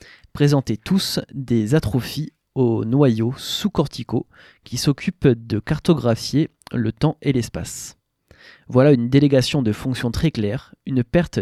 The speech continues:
de la notion spatio-temporelle, puisque les chauffeurs se fiaient à leur G P S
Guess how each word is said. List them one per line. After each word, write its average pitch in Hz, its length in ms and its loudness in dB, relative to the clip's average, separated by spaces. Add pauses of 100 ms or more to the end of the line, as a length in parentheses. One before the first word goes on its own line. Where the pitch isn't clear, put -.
de 117 80 2
la 104 100 4
notion 139 380 0
spatio-temporelle, 135 880 0 (420)
puisque - 240 -2
les 123 140 4
chauffeurs 117 440 2
se - 120 0
fiaient 117 380 -4
à 80 40 -4
leur 78 140 -4
G 143 160 4
P 110 140 -2
S 107 300 -2